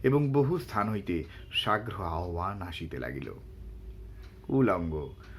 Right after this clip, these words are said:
নরমাংসাহারী, অসভ্য ভারতবাসী সম্বন্ধে মিশনারি প্রভুগণের কৃপায় পাশ্চাত্য জগতের যে কিম্ভূত কিমাকার ধারণা ছিল, স্বামীজির নিকট ভারতের রীতিনীতি, আচার ব্যবহার,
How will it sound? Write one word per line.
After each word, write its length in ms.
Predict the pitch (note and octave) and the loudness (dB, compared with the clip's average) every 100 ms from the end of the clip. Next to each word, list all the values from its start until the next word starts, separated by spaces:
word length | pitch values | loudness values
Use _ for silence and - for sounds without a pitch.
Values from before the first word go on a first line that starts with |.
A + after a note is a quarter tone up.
| - - | -14 0
নরমাংসাহারী, 920 | C3 C3 C#3+ C#3 D#3 C#3 D#3 A#2+ G#2+ A2+ | 6 8 10 8 8 6 6 8 6 6
অসভ্য 460 | A2+ - D3+ C3 | 4 4 4 4
ভারতবাসী 600 | A#2 A2 A2+ A2+ G#2 B2+ | 6 6 6 6 4 4
সম্বন্ধে 600 | B2+ C#3 D#3+ D#3+ B2 E2+ - - - - | 2 4 4 4 4 2 0 -10 -14 0
মিশনারি 480 | A#2+ C#3+ F#3 E3 D#3+ | 2 4 2 2 2
প্রভুগণের 560 | C3+ B2 C3+ C3 C3 | 6 6 8 8 6
কৃপায় 680 | A#2 - A2 G2 F2+ D#2 D2+ - - - - | 2 -2 4 6 6 4 -2 -8 -14 -2 4
পাশ্চাত্য 540 | C3 - G3 F#3 E3+ | 4 4 0 2 4
জগতের 360 | C#3+ C3+ C3+ C3 | 6 6 4 4
যে 120 | B2+ | 2
কিম্ভূত 540 | - D3+ C#3+ B2+ C3+ - | 2 0 2 2 0 0
কিমাকার 440 | A2+ G2+ G2 G2+ | 0 2 2 2
ধারণা 340 | G2 F#2 F#2 E2 | 2 0 0 -4
ছিল, 280 | - D#2 C#2 - - - - - | -4 -4 -6 -12 -12 -12 -8 -2
স্বামীজির 460 | A#2+ A#2 B2 D3 | 4 6 6 4
নিকট 480 | C3+ G#2+ F2+ E2 - - - - | 2 0 -2 -4 -6 -12 -12 -4
ভারতের 400 | G2+ G#2+ G2 F#2+ | 2 2 2 0
রীতিনীতি, 580 | G2 F#2 F2+ E2+ E2 D2+ - - - - | -2 -4 -4 -4 -6 -6 -10 -12 -8 2
আচার 320 | G#2+ A#2+ B2+ | 4 4 4
ব্যবহার, 460 | G#2+ F#2+ E2+ D#2+ | 4 0 0 -2